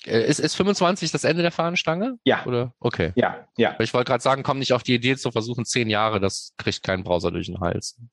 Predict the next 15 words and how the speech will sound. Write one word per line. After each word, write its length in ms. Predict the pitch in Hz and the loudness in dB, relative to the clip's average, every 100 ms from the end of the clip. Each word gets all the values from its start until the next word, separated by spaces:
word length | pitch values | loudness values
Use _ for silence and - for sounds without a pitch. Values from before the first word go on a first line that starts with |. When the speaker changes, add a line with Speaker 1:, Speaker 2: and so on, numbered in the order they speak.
| _ | _
Speaker 2:
Okay. 320 | 135 131 98 92 | -6 -2 -2 2
Nee, 220 | 139 190 | 2 4
fünfundzwanzig 420 | 202 196 180 160 | 2 2 4 4
Monate 160 | 160 151 | 4 4
ist 80 | 131 | 2
tatsächlich 400 | 131 143 135 135 | 2 2 2 2
das 140 | 117 | 2
Maximum. 380 | 131 185 214 175 | 2 0 2 2
Das 120 | 165 | 4
Minimum 420 | 175 285 269 240 | 4 4 6 4
ist, 300 | 226 214 202 | 4 2 2
äh, 400 | 196 190 185 185 185 - - | 4 4 4 2 -2 -16 0
äh, 320 | 165 165 165 | 2 4 0
Browser-Session. 800 | 156 - 208 147 - 117 - - _ _ _ _ _ _ _ _ _ _ _ _ _ _ | -4 0 2 2 2 -2 -2 -10 _ _ _ _ _ _ _ _ _ _ _ _ _ _
Speaker 1:
Ja. 100 | 92 | -20